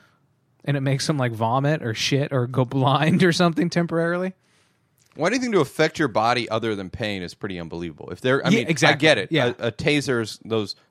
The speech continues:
Speaker 2: tasers gonna hurt you physically. Those, uh, the rubber balls that they use at embassies are gonna hurt you. But this
Speaker 1: <laughs>
Speaker 2: is like,
Speaker 1: That's gonna
Speaker 2: "Oh,
Speaker 1: suck.
Speaker 2: we're not gonna inflict physical pain. We're going to melt your brain while you diarrhea."
Speaker 1: We're gonna v-, we're gonna vibrate you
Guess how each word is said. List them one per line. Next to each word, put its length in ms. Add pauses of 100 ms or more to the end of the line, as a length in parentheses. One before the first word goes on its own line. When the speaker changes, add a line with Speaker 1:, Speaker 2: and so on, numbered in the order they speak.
Speaker 2:
tasers 420
gonna 200
hurt 260
you 80
physically. 680 (300)
Those, 300
uh, 340 (800)
the 100
rubber 380
balls 480
that 80
they 80
use 160
at 80
embassies 440
are 60
gonna 160
hurt 220
you. 80
But 100
this 200
Speaker 1:
<laughs> 20
Speaker 2:
is 120
like, 140
Speaker 1:
That's 80
gonna 180
Speaker 2:
"Oh, 60
Speaker 1:
suck. 80
Speaker 2:
we're 80
not 160
gonna 160
inflict 300
physical 400
pain. 400 (240)
We're 100
going 240
to 240 (300)
melt 400
your 100
brain 580 (100)
while 240
you 140
diarrhea." 580 (180)
Speaker 1:
We're 160
gonna 140
v-, 180
we're 160
gonna 140
vibrate 560
you 380